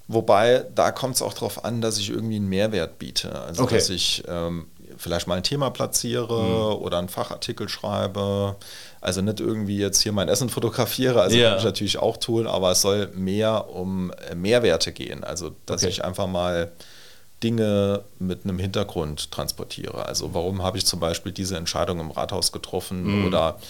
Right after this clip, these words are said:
Speaker 1: vielleicht kann man auch mal einen Gesetzesentwurf hochladen, äh, als P D F, also Dokumente laufen dort auch ganz gut. Also da geht's mehr in die Tiefe,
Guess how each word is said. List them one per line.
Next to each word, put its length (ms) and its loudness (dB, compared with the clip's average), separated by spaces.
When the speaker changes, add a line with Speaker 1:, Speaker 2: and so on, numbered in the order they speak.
Speaker 1:
vielleicht 300 -2
kann 100 -6
man 120 -2
auch 160 0
mal 500 -2
einen 100 -10
Gesetzesentwurf 800 -2
hochladen, 720 0
äh, 40 -4
als 500 -4
P 100 -6
D 140 -2
F, 160 -4
also 260 -4
Dokumente 520 -6
laufen 300 -2
dort 180 -6
auch 200 0
ganz 240 -4
gut. 160 -6
Also 180 -2
da 40 -2
geht's 260 -2
mehr 420 0
in 140 -4
die 140 -8
Tiefe, 500 -6